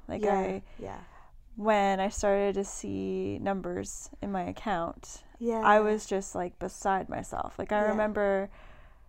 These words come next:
Speaker 1: I think I had come from the bank, and I, I don't know, but I saw the balance in my account, and it was actually at a level where I felt so much better.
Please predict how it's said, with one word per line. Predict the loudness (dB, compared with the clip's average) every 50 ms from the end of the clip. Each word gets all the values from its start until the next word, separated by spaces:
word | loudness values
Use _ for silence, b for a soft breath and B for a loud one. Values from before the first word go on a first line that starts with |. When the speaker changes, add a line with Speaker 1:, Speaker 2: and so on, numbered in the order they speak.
| b b -20 -20 -18 -10 -8
Speaker 1:
I | -4
think | -2 0 2 4
I | 4 4
had | 4 2 0
come | -2 -2 -2 -2 -2
from | -2 -2 -2 -2 -2 -4
the | -6
bank, | -4 -2 -2 -2 -2 -4 -8 -12 -16 -18 -20 -20 -18 -18 -18 -18 -18 -20 -20 -20 -20 -20 -20 -20 -20 -20 -20 -20 -20 -12 -6 -2
and | 0 0 2 0 0 -2 -4 -6 -2 2
I, | 4 4 4 2 0 -6 -12 -14 -16 -18 -20 -12 -2 0
I | 2 4
don't | 4 4 2
know, | 2 0 0 -2 -2 0
but | 2 2
I | 2
saw | 2 2 4 8 8 8 8
the | 8 4 2
balance | 0 2 2 2 2 0 0 -4 -6 -8
in | -6
my | -4 -4 -4
account, | -4 -6 -6 -6 -4 -4 -4 -6 -6 -6
and | -4 -4 -4 -4 -6 -6 -6
it | -6 -4
was | -4 -4 -6 -6 -10 -6 -2
actually | 0 0 0 0 -4 -6 -4 -2 0 0 0 0 0 -2 -6 b b b b b b b b b -20 -20 -20 -20 -20 -4 2
at | 4 6 6 6
a | 6
level | 6 6 6 6 6 4 4 4 4
where | 4 4
I | 4 4 2
felt | 2 2 2 2 2 0 -4 -10 -12
so | -12 -4 0 2 4 4 4 4 2 0 -2 -4 -2 0
much | 0 0 0 2 4
better. | 6 6 8 8 6 6